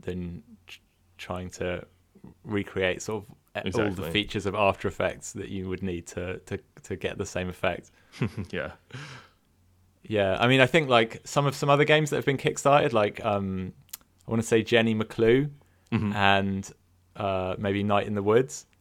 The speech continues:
Speaker 2: Yeah.
Speaker 1: Like, they were, you know, they were, like, seemed like they were mostly After Effects at, at the
Speaker 2: Mm,
Speaker 1: start.
Speaker 2: interesting. Yeah.
Speaker 1: I mean, I, I don't know for sure, but I know, like, Jenny McClue was done, um, uh, by an animator.
Speaker 2: Okay.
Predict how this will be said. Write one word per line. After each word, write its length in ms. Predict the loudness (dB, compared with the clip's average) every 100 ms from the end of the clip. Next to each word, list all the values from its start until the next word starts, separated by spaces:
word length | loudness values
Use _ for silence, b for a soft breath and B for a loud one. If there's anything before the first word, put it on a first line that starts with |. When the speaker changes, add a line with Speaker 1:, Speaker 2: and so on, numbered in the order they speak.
| _
Speaker 2:
Yeah. 120 | -4
Speaker 1:
Like, 260 | -4 -4 -8 -20 -20 _ _ _ -8
they 200 | 0 0
were, 140 | 0 -8 _
you 120 | -2
know, 240 | 0 -2 -4 0
they 180 | 4 4
were, 140 | 4
like, 400 | 0 -2 -4 -12 -20 -10
seemed 260 | -4 -4
like 220 | -2 -4 -4
they 100 | -2
were 240 | 0 0
mostly 480 | 0 -2 -2 -2 2
After 320 | 2 2 -2
Effects 480 | 2 2 2 -4 -20 _ -8
at, 200 | -8 -8 _
at 160 | -8 -6
the 60 | -4
Speaker 2:
Mm, 20 |
Speaker 1:
start. 320 | 2 6 6
Speaker 2:
interesting. 480 | 4 -8 -10 -8 -10 _ b b b b b
Yeah. 160 | -2 0
Speaker 1:
I 20 |
mean, 140 | 6
I, 100 | 6 6
I 120 | 6
don't 180 | 6 6
know 160 | 4 2
for 120 | 0
sure, 320 | 0 4 4
but 100 | 4
I 80 | 2
know, 160 | 4 2
like, 180 | 2
Jenny 220 | 0 0 0
McClue 280 | -2 -2
was 120 | -2 -2
done, 400 | -4 -4 -8 -8
um, 400 | -8 -8 -10 -14 -16 -20 _ _ _ _ _ _ _ _ _ _ _ _ _ _ _ _ _ -6
uh, 220 | -4 -2
by 220 | 2 4
an 80 | 6
animator. 720 | 6 4 4 2 4 2 2 -6 _ -6
Speaker 2:
Okay. 400 | -4 -4 -8 -14